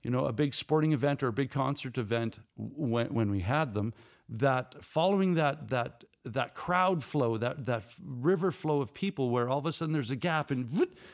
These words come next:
you get to move ten feet ahead. That's the feel that I get from this game, that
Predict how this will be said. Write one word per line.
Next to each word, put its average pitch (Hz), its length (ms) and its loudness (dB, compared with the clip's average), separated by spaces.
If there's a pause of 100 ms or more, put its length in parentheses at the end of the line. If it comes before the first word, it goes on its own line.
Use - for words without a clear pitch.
you 131 140 0
get 147 220 0
to 127 160 -4 (260)
move 151 320 4
ten 175 240 0
feet 175 240 -2
ahead. 131 420 -2 (320)
That's 156 500 0
the 151 180 0
feel 208 460 2
that 160 120 0
I 165 140 0
get 170 240 -2
from 147 160 0
this 143 160 2
game, 156 300 2
that 127 260 -2